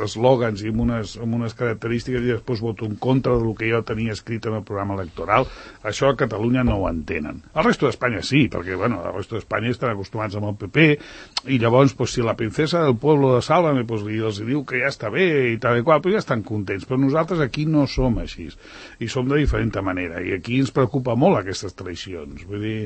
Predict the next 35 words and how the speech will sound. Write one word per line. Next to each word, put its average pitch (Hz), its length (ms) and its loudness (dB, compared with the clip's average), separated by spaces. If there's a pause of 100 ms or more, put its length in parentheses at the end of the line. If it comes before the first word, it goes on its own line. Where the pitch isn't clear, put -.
(380)
i 113 400 -2
la 123 80 4
veritat, 117 400 4
eh, 104 160 -6 (480)
jo, 147 300 6 (240)
a - 100 -6
veure, 113 160 -4
quan 104 240 -6
va 104 140 0
sortir 113 340 -2
el - 20 0
Montilla 110 540 2
de 98 80 -4
secretari 101 320 -2
general 104 300 -2 (100)
i 110 160 0
era 107 160 2
president 92 400 -8
de 95 80 -8
la 90 80 -8
Generalitat 95 400 -4
el 90 140 -6
senyor 95 420 -8 (440)
Pasqual 101 340 -2
Maragall, 98 380 4
la 113 100 4
primera 117 380 2
cosa 107 220 -2
que 98 80 -6
se'm 104 200 -4
va 101 80 -2
ocórrer 107 400 -4
i 104 80 -4
vaig 98 280 -4
dir 123 220 2